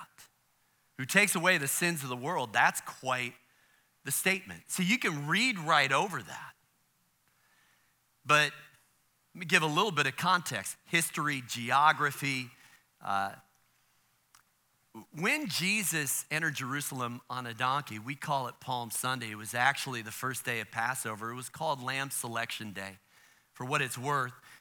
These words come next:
uh, population of Jerusalem, about fifty thousand at the time. It would quintuple during these pilgrimage feasts.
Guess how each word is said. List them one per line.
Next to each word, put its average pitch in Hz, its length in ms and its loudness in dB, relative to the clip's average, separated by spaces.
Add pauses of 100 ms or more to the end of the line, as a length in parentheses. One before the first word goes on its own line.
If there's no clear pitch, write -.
(120)
uh, 92 120 -6
population 139 760 2
of 120 80 -6
Jerusalem, 139 480 -4
about 131 340 0
fifty 151 260 -6
thousand 131 520 2
at 120 100 -10
the - 60 -14
time. 127 360 2
It 240 100 -4
would 147 160 -4
quintuple 139 640 -2
during 120 320 -4
these 113 140 -10
pilgrimage 147 540 -6
feasts. 160 360 -4